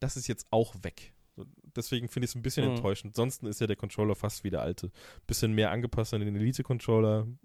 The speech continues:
Speaker 1: ist, ist durch das Steuerkreuz und sowas, aber sonst ist ja fast gleich.
Speaker 2: Ja.
Speaker 1: Und bei Sony, keine Ahnung, weiß niemand, wurde nicht gezeigt.
Speaker 2: Ja.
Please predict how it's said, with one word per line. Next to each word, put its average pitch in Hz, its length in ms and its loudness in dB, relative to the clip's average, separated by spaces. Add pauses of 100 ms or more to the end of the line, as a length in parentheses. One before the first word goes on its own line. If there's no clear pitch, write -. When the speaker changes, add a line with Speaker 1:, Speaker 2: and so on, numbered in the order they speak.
Speaker 1:
ist, - 240 -10
ist - 260 -10 (460)
durch - 160 -4
das 101 100 -4
Steuerkreuz 110 640 2
und 101 60 -2
sowas, 98 180 -4
aber 95 100 -6
sonst 95 260 -6
ist 104 60 -6
ja 85 80 -4
fast - 240 -12
gleich. 90 260 -8 (1200)
Speaker 2:
Ja. - 140 -6 (680)
Speaker 1:
Und 120 140 -8
bei 104 80 4
Sony, 120 320 2
keine 120 280 4
Ahnung, 160 460 6
weiß 185 240 6
niemand, 131 320 2
wurde 139 160 2
nicht 135 140 -4
gezeigt. 170 400 2
Speaker 2:
Ja. - 80 0